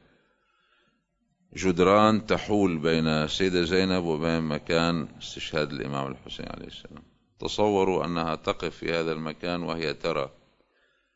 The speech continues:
مكان شهادة الإمام الحسين عليه السلام، وترى ساحة المعركة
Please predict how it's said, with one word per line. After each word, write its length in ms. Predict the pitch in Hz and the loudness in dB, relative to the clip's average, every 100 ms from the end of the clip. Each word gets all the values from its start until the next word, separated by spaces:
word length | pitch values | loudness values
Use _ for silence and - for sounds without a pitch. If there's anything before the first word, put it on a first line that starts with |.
| _ _ _ | _ _ _
مكان 400 | - 73 82 78 | -10 -6 -2 -2
شهادة 500 | 76 73 76 71 71 - | -2 -4 -2 -2 -4 -6
الإمام 320 | 64 67 65 | -10 -6 -6
الحسين 480 | 67 65 67 - 65 | -8 -12 -14 -10 -8
عليه 220 | 58 62 | -8 -10
السلام، 480 | 69 - - 65 67 73 _ _ _ _ _ _ _ _ _ _ _ _ - | -12 -16 -16 -16 -18 -20 _ _ _ _ _ _ _ _ _ _ _ _ -16
وترى 380 | 76 73 87 85 | -10 -2 2 2
ساحة 360 | - 82 73 73 | 2 -2 -2 -6
المعركة 680 | 73 73 69 69 67 78 76 | -4 -2 -2 -2 -8 -12 -16